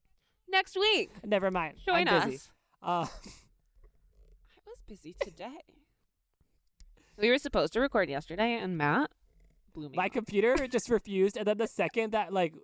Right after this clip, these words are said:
Speaker 2: we, like, Andrea went out to go do her thing she had to do, my computer worked again.
Speaker 1: I was like, "I can do it at, like, two or three," and he was like, "Three sounds great." Three oh one, he calls me. He's like, "I'm on my way home." <laughs>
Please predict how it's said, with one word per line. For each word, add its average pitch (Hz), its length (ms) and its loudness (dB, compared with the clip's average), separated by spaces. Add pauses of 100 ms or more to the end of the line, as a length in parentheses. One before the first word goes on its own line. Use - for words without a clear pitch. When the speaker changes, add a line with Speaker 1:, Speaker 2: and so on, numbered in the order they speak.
Speaker 2:
we, 170 240 2
like, 160 180 0
Andrea 160 440 0
went 147 160 -2
out 147 140 -4
to 160 60 -10
go 143 120 -4
do 143 80 -6
her 135 100 -6
thing 143 140 -4
she - 100 -6
had 160 120 0
to 165 40 -6
do, 180 260 -4 (220)
my 160 100 -2
computer 156 320 0
worked 131 280 -4
again. 101 260 -14 (560)
Speaker 1:
I 370 80 4
was 370 180 -2
like, 330 240 0
"I 262 140 2
can 370 160 -6
do 302 160 -4
it 302 100 4
at, 202 200 2
like, 202 140 -4
two 320 140 2
or 226 140 6
three," 185 220 0
and 160 80 2
he 202 80 0
was 185 100 -4
like, 180 160 -2
"Three 226 200 -2
sounds 226 280 0
great." 180 320 2
Three 214 140 6
oh 226 80 6
one, 214 140 2
he 202 80 -4
calls 175 200 2
me. 175 80 -6
He's 208 140 -8
like, 180 160 -6
"I'm - 60 -10
on 208 100 4
my 254 80 2
way 277 100 2
home." 214 300 2 (180)
<laughs> 359 80 -2